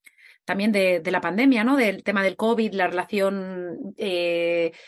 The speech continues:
eh, vitamina D en sangre con el, con, con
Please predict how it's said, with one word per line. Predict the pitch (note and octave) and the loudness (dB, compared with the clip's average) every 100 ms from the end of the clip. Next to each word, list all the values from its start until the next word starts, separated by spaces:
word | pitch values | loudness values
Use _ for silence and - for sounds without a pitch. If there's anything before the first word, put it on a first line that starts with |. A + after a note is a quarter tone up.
| - _ _ | -20 _ _
eh, | F#3 - - - D#3+ - _ _ | -12 -10 -8 -8 -10 -14 _ _
vitamina | G#3 G3+ G3+ G3 | -4 -2 0 0
D | G3 | 0
en | G3+ | -2
sangre | - G3 F#3+ F#3+ | 0 0 0 -2
con | F#3 F#3 F#3 | 0 0 0
el, | F3+ F3+ F3 F3 E3+ E3+ E3+ E3+ E3 - | -4 -4 -4 0 2 2 2 0 -2 -4
con, | G3 F3+ F3+ | -6 -6 -6
con | - F#3 F3 D#3+ | -8 -8 -6 -12